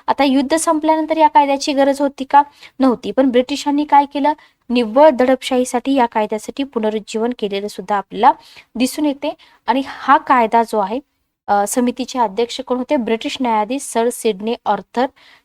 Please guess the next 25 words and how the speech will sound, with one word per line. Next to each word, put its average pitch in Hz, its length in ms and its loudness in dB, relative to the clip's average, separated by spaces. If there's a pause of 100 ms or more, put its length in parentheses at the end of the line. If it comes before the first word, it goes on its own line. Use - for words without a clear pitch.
(120)
टेलर 220 320 2 (160)
रौलट, 220 340 2 (120)
ठीक 349 140 -8
आहे, 220 80 0
नाव 214 160 2
लक्षात 214 340 0
ठेवा. 240 200 4 (580)
त्यांच्या 254 260 0
नावावरूनच 233 560 4
रौलट 220 280 0
समितीचा 214 580 -6
तो 214 160 -4
कायदा 208 460 0
रौलट 196 400 -4
ॲक्ट 233 300 0
म्हणून 262 180 -4
ओळखला 233 320 0
जाऊ 226 200 0
लागला. 233 260 2
पण 302 200 2 (560)
याला 262 140 4
काय 277 220 4
म्हणत 339 200 0
होते 226 180 0
देशामध्ये? 196 540 -6